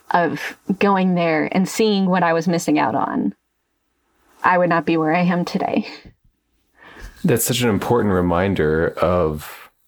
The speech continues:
Speaker 2: why the visibility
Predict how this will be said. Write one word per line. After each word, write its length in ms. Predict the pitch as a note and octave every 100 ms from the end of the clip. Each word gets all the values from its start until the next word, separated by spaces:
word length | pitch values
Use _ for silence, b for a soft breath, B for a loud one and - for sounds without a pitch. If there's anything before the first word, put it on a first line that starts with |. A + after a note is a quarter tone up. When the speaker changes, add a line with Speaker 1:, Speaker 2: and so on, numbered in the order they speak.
| _ _ - -
Speaker 2:
why 720 | E2+ E2+ F2 F#2 F#2 F#2 F2+
the 180 | F#2 E2+
visibility 1080 | E2 F#2 F2+ D2+ F2+ F#2 D#2+ D#2 D#2 D#2